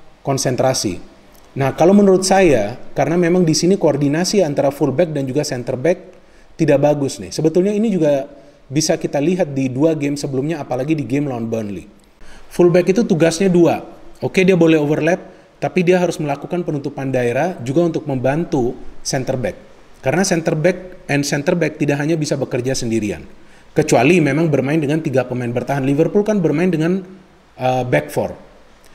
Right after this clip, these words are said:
Nah, disitulah saya melihat bahwa ada kekurangan dari Liverpool dari cara bertahan mereka. Mungkin jika ada dua center back yang biasa bermain, ya contoh Fabinho dan juga Joe Gomez. Nah, ini kan bagus-bagus saja. Eh,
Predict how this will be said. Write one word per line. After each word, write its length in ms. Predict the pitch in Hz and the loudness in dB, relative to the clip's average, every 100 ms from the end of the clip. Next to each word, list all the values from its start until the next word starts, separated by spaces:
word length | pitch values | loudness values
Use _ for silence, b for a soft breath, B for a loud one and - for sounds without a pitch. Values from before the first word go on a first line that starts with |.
| B B | B B
Nah, 160 | 139 143 | -2 2
disitulah 480 | 165 220 240 220 185 | 4 2 4 4 4
saya 160 | 180 151 | 0 0
melihat 280 | 156 170 | 2 2
bahwa 240 | 156 151 147 | 2 -2 -4
ada 40 | 139 | -6
kekurangan 480 | - 131 127 147 | -6 -6 -6 -6
dari 160 | 135 117 | -4 -2
Liverpool 360 | 120 117 - 160 | -2 -4 -2 0
dari 400 | 139 123 151 190 | 2 0 0 -2
cara 240 | - 131 | -4 -4
bertahan 480 | 143 131 - 107 117 | -2 -4 -6 -6 -6
mereka. 400 | 110 85 - 85 - - - b b 151 | -6 -8 -14 -18 -18 -20 -20 b b 0
Mungkin 400 | 160 160 233 151 | 2 4 2 2
jika 240 | 160 160 | 2 2
ada 80 | 156 | 2
dua 240 | 147 147 | 2 0
center 320 | 147 139 143 156 | 0 -4 -4 -4
back 160 | 143 139 | -4 -4
yang 120 | 131 | -2
biasa 600 | 147 214 - 196 - - - - | 0 0 -2 -4 -4 -16 -18 -4
bermain, 560 | 127 143 113 107 151 156 - | 0 0 -2 -6 -8 -10 -4
ya 400 | 131 123 110 113 | 0 0 0 -6
contoh 480 | 135 131 147 160 127 | -4 -2 2 2 0
Fabinho 560 | - 127 131 135 156 | -2 -2 -2 0 -2
dan 160 | 147 123 | -2 -2
juga 240 | 123 135 | 0 -2
Joe 160 | 123 110 | 0 -4
Gomez. 480 | 107 104 95 90 - | -6 -8 -10 -12 -10
Nah, 160 | 104 | -6
ini 160 | 117 165 | -2 0
kan 80 | 175 | 2
bagus-bagus 600 | 147 131 123 123 123 117 | 2 0 -2 0 -2 -4
saja. 360 | 110 107 87 B B B B _ | -4 -6 -8 B B B B _
Eh, 240 | 123 131 | 2 4